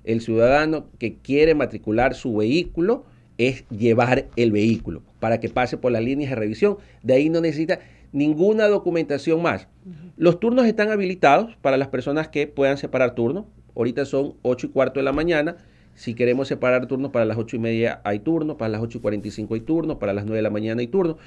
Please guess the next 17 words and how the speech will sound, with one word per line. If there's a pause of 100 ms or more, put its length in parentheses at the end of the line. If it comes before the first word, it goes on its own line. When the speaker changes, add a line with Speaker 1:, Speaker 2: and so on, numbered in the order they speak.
(480)
Speaker 1:
Y
si
Edgar
Lupera,
que
son
ocho
y
cuarto,
no
saca
turno, (100)
puede
ir
de
manera
directa